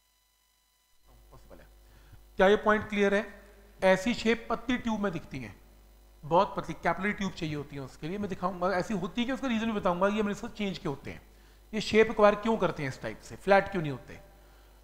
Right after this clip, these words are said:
तो पहला rule clear है। दूसरा rule, अगर कोई इस topic में ये पूछे कि मुझे surface टेंशन की फोर्सेस दिखाओ कहाँ बनेंगी, तो आप एक point लें,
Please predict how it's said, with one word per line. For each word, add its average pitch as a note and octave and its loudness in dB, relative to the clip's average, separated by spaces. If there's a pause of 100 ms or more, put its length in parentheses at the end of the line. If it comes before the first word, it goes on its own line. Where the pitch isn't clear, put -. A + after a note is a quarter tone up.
(140)
तो F3+ -8
पहला F#3+ 6
rule A3 0
clear G#3+ 2
है। A#3 -6 (280)
दूसरा F3 -2
rule, A#2+ -6 (500)
अगर A#3 -2
कोई C4+ 0
इस C4+ -4
topic G#3 2
में A3 0
ये G#3+ 4
पूछे E3+ -4 (1300)
कि A3+ -2
मुझे A3+ 2
surface A3 2
टेंशन G3+ -2
की A3 -2
फोर्सेस F#3 2
दिखाओ F#3+ 2
कहाँ F#3+ 4
बनेंगी, C3 -4 (840)
तो G#3+ 0
आप F#3+ 8
एक A#3 -2
point F#3 2
लें, G#3 0